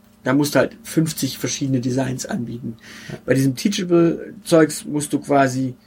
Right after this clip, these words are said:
Speaker 1: nur einmal liefern.
Speaker 2: Ja, du, gut, aber du musst trotzdem die Marketingmaschine, äh, hochhalten, dass das Ding auch entsprechend prominent platziert ist.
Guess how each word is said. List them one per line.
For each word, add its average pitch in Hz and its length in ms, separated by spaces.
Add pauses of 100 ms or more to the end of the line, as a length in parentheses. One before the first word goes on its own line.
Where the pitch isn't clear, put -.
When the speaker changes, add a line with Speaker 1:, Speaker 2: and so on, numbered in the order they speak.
(480)
Speaker 1:
nur 147 400
einmal 135 600 (1120)
liefern. 131 400 (200)
Speaker 2:
Ja, 147 160
du, 147 680
gut, 156 240
aber 127 200
du 127 80
musst 135 260
trotzdem 143 340
die 131 80
Marketingmaschine, 139 1080
äh, 127 320
hochhalten, 139 680
dass 127 200
das 123 200
Ding 131 220
auch 123 200
entsprechend 127 760
prominent 127 440
platziert 131 440
ist. - 240